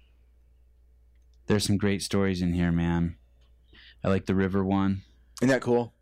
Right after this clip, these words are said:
Speaker 1: Oh, my
Speaker 2: That's one of my
Speaker 1: goodness.
Speaker 2: favorites.
Speaker 1: I, is this you? Is the warrior you?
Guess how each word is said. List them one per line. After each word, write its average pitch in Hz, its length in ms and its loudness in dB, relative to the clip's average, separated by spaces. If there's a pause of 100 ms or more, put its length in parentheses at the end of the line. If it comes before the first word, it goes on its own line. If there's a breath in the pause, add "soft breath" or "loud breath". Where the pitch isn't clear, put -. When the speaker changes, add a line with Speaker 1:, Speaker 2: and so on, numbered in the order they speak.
(100)
Speaker 1:
Oh, 90 220 -2
my 73 140 -6
Speaker 2:
That's - 160 0
one 120 80 2
of 113 60 0
my 107 60 2
Speaker 1:
goodness. 101 80 -4
Speaker 2:
favorites. 101 440 -4 (420 loud breath)
Speaker 1:
I, 151 180 0
is 165 260 2
this 165 280 -2
you? 143 380 0 (2250 soft breath)
Is 139 200 2
the 139 100 2
warrior 131 420 0
you? 127 380 0